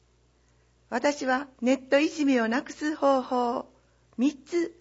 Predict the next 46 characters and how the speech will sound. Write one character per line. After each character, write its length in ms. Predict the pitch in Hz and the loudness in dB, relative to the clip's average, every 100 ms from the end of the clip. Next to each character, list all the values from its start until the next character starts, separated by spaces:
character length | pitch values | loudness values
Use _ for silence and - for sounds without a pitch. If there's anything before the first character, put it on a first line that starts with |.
| - | -4
考 220 | 233 247 | 0 2
え 140 | 233 220 | 0 0
ま 100 | 208 | -4
し 160 | - | -8
た。 180 | - - _ _ _ _ _ _ _ _ _ _ _ _ _ _ _ _ _ _ - | -16 -18 _ _ _ _ _ _ _ _ _ _ _ _ _ _ _ _ _ _ -10
一 220 | 226 330 | 2 2
つ 120 | 359 | 2
目 200 | 359 330 | 0 4
は、 260 | 240 175 - _ _ - | 6 4 2 _ _ -10
い 60 | 226 | -4
じ 140 | 247 | 2
め 120 | 294 | 2
ら 140 | 349 370 | 4 2
れ 120 | 311 | 2
た 140 | 220 | 2
ら 220 | 190 175 - - | 4 2 -2 -10
い 80 | 240 | -6
じ 160 | 254 | -2
め 120 | 359 381 | -2 2
て 140 | 370 | 2
る 140 | 370 | 4
人 240 | 349 - 233 | 2 0 0
に 240 | 208 190 _ _ _ _ | -2 -6 _ _ _ _
「や 200 | 202 240 | 2 4
め 140 | 302 381 | 4 0
て」 260 | 349 339 - _ | -2 -2 -6 _
と 80 | - | 0
言 120 | 214 | 0
っ 20 | 240 | 0
て 180 | 277 | 0
み 120 | 285 294 | 2 2
る 80 | 262 | 2
こ 100 | 202 | 0
と 140 | 165 | -2
で 120 | 156 | -4
す。 160 | - - _ _ _ _ _ _ _ _ | -10 -18 _ _ _ _ _ _ _ _
理 160 | 208 247 | -4 0
由 140 | 269 | 2
は、 340 | 277 254 233 - - _ _ _ - | 6 6 6 2 -18 _ _ _ 0
「や 140 | 247 | 4
め 120 | 285 | 4
て」 140 | 302 320 | 2 2
と 140 | 254 | 2
言 160 | 233 208 | 2 0
う 40 | |
と、 340 | 202 190 - | 0 0 -2